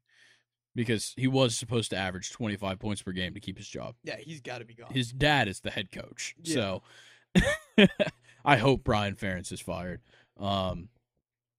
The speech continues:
Speaker 1: they scored fifteen point four three points per game last year. They only scored two hundred and sixteen <laughs> points. Oh, my God.
Speaker 2: That is horrible.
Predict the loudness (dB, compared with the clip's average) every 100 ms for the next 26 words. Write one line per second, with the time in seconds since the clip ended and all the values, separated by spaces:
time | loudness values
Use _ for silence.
0 | _ _ _ _ _ _ _ _ _ _
1 | -8 -4 -2 -2 4 4 4 0 -14 _
2 | -2 -2 -2 -2 -2 -2 -2 -2 -2 -2
3 | -2 -2 -2 -2 -2 -6 -4 -4 -4 -4
4 | -4 -6 -8 -10 -10 _ _ _ _ _
5 | 0 6 8 6 6 6 6 6 4 6
6 | 4 2 0 2 -2 -2 0 0 0 -20
7 | _ -4 0 -2 -2 -6 -6 -6 _ _
8 | _ _ _ _ _ _ _ _ _ -20
9 | _ -20 _ _ _ -8 -2 0 0 -4
10 | -4 -2 0 0 -2 -8 _ _ -20 -16
11 | -14 -12 -12 -14 -16 -20